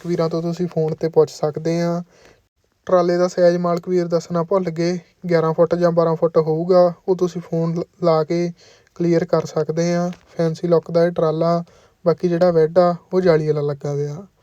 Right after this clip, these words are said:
ਵਧੀਆ ਹੈਵੀ ਕਪੈਸਿਟੀ ਦਾ ਇਹਨੂੰ ਜੈਕ ਲੱਗਾ ਹੋਇਆ। ਕਲਰ ਮਾਲਕ ਵੀਰ ਨੇ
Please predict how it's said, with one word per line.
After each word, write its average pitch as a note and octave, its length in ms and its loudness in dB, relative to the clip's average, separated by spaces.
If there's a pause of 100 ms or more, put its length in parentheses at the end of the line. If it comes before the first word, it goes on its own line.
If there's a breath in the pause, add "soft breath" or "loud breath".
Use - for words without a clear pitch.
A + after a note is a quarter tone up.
(560 soft breath)
ਵਧੀਆ F3 260 4
ਹੈਵੀ E3+ 260 2
ਕਪੈਸਿਟੀ E3 420 0
ਦਾ E3+ 100 2
ਇਹਨੂੰ F3 160 -2
ਜੈਕ D#3+ 240 2
ਲੱਗਾ D#3+ 320 0
ਹੋਇਆ। E3+ 340 0 (420 soft breath)
ਕਲਰ E3 280 4
ਮਾਲਕ E3 320 0
ਵੀਰ F3 180 0
ਨੇ E3+ 300 -2